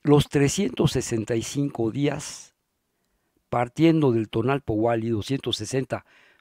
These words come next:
más ciento cuatro, hasta Malin-, trecena de Malinali, este circulito rojo es el número, el día trescientos sesenta y cuatro.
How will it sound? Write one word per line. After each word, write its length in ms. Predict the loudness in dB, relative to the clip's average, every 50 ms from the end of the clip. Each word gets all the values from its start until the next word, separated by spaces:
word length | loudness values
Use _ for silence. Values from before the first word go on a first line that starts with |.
| _ -2
más 240 | 0 0 0 -2
ciento 640 | -4 0 2 4 4 4 2 -2 _ -2 -2 -2 -4 _ _ _ _ _ _ _ _ _ _ _ _ _ _ _ _ _
cuatro, 640 | 4 6 8 8 8 6 4 2 2 2 0 -4 _ _
hasta 240 | -16 -12 -8 -6
Malin-, 360 | -6 -4 -2 -2 -2 -2 -4 -6 -8
trecena 380 | -6 -4 -4 -2 0 0 2 2
de 80 | 2
Malinali, 560 | 2 2 0 0 0 2 2 2 2 0 -4 -6 _ _ _ _ _ _ -20 _ _ _ _ _ _ _ _ _ _ _ _ _ _ _
este 340 | 2 2 6 8 8 6 6 4 -8 _ _ _ _ _ _ _ _ _ _ _ _ -16
circulito 500 | -10 -10 -4 0 2 0 2 6 6 8
rojo 380 | 8 8 8 8 6 4 4 0 _ _ _ _ _ _ _ _ _ _ _ _ _ _ _ _ _ _ _ _ _ _ _ _
es 180 | 0 2 4
el 100 | 4 6
número, 540 | 8 8 8 8 8 8 8 6 4 2 -2 _
el 320 | -2 0 0 0 0 0 2
día 400 | 4 8 8 8 8 6 2 _ _ _ _ _ _ _
trescientos 720 | _ 4 6 6 4 4 2 2 2 2 4 2 0 0 0
sesenta 380 | -4 -6 -4 -4 -4 -4 -6
y 60 | -8 -8
cuatro. 380 | -6 -8 -8 -8 _ -20 -20